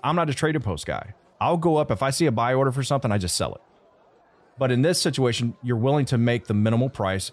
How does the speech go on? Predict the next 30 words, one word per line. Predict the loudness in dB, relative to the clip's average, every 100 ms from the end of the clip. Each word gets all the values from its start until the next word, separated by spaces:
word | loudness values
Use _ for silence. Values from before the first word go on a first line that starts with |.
| -6
and | -4
it's | -2
simply | -2 -2 -2
emptying | -4 -2 -2
their | 0
bags, | 0 -2 -2 -4
which | -6 -4
improves | -4 -2 -2 0
their | -2
gameplay | 0 -2 -2 -4 -6
experience. | -6 -6 -6 -6 -14 -12 -4
It | 0
removes | 2 2 0
commodities | 0 0 2 0 -2
from | 0
the | 0
market | 2 0 -4 -10 -10
or | -2 0
isn't | 0 0 0
going | 0 0
back | 0 -2 -6
for | -8
sale | -2 0 0 -2 -4
and | -4
going | 0 0
around | 0 -2 -2
and | -4
around. | -6 -8 -10 -12
It's | -10
leaving. | -8 -8 -8